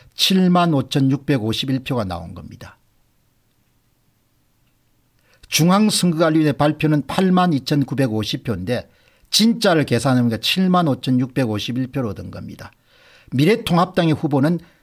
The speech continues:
중앙선거관리위원회 사만 구천칠백이십이 표를 받았다고 발표했는데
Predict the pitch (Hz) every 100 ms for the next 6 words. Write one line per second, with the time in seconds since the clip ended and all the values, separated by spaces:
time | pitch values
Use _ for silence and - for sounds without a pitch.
0 | _ _ - - 160 202 202 165 151 135
1 | 135 123 - 135 170 175 160 165 160 -
2 | 165 156 120 117 139 - - 127 113 175
3 | 160 135 127 - 101 110 107 - 98 92
4 | 90 135